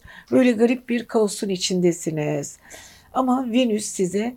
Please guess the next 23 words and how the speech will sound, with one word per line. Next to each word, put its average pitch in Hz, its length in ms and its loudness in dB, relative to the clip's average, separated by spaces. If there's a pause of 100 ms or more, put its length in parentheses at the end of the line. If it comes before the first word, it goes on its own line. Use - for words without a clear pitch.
(120)
muhteşem 196 600 -2
bir 175 60 -6
şekilde 160 500 -4
yüksek 190 500 -4
bir 160 100 2
enerji 156 400 -2
vermeye 160 440 0
devam 156 380 2
ediyor. 147 320 0
Unutmayın. 160 800 -2 (440)
Bu 320 220 6
arada, 190 540 4 (460)
e, 185 200 2
pa-, 190 320 -4
maddi 196 320 -2
konular 151 640 -8
tabii 180 260 0
ki 165 120 -4
her 147 180 -2
zaman 143 300 -4
olduğu 139 320 -4
gibi 131 280 -4
önemli. 139 580 -4